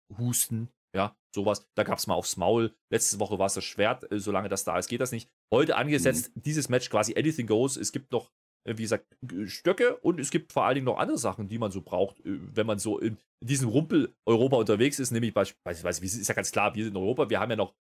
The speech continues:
Speaker 1: Bierfässer zum Beispiel. Wir haben auch
Speaker 2: Ja.
Speaker 1: Bier, ja, äh, das haben wir auch und wir haben vor allen Dingen auch noch, äh, Bar- Barteile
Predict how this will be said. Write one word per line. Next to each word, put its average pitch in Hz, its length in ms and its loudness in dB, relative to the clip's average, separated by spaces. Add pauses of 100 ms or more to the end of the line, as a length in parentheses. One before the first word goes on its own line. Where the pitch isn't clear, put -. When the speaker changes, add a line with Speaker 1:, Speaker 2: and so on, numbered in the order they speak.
(880)
Speaker 1:
Bierfässer 120 580 0 (180)
zum 98 100 -4
Beispiel. 85 300 -4 (140)
Wir 98 80 4
haben 117 80 -2
auch - 240 -2 (200)
Speaker 2:
Ja. 80 140 -2
Speaker 1:
Bier, 147 420 2 (220)
ja, 127 240 0 (180)
äh, 117 180 4
das - 180 0
haben 117 100 0
wir 92 80 2
auch 139 240 4
und 143 180 -2
wir 131 100 4
haben 127 180 2
vor 127 140 0
allen 131 140 2
Dingen 135 120 -4
auch 117 200 2
noch, 113 240 -4
äh, 110 220 0 (260)
Bar- 113 360 2 (300)
Barteile 104 560 0